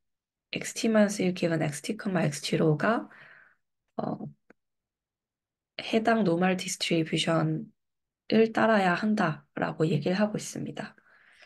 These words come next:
어, 거기에 대한 이제 근거는 뭐 논문에서도 잘 표현되어 있지만 저는 자-, 다른 논문에서 좀 가지고 와서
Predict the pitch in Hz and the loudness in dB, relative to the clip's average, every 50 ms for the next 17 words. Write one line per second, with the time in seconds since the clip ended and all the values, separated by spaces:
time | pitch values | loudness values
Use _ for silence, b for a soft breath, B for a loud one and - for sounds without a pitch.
0 | b b b b _ _ _ - - - - - 185 196 202 220 220 208 208 208 | b b b b _ _ _ -8 -8 -8 -2 -2 0 2 4 4 4 4 4 0
1 | 190 180 165 156 - - - - - 170 170 175 202 202 185 165 170 175 165 156 | -2 -2 -4 -6 -8 -10 -8 -6 -4 -4 -2 -2 -2 0 0 0 -2 -4 -4 -6
2 | - _ _ _ _ - 185 156 151 156 160 175 190 196 208 190 185 - - 170 | -8 _ _ _ _ -8 -6 -4 -2 -2 -2 -2 -2 -2 -2 -2 -2 -2 -4 -4
3 | - - 170 151 - - 214 208 208 202 202 175 156 147 143 143 - - 170 180 | -4 -4 -4 -4 -2 0 0 0 2 2 2 2 2 0 0 -2 -6 -6 -6 -4
4 | 175 160 156 B B B B B B B B B B B B B B _ _ _ | -4 -4 -6 B B B B B B B B B B B B B B _ _ _
5 | - - - - 160 156 147 - - - - - - 165 180 202 202 180 165 160 | -10 -6 -4 -2 -2 -2 -2 -4 -8 -10 -6 -2 0 0 2 2 2 0 0 0
6 | 170 170 175 - - 214 - - 156 143 - 160 156 - 214 - 170 165 156 143 | 0 -2 -2 -4 -4 -4 -2 0 0 0 0 0 -2 -4 -4 -2 0 0 2 2
7 | 143 196 233 226 - | 0 0 -2 -4 -6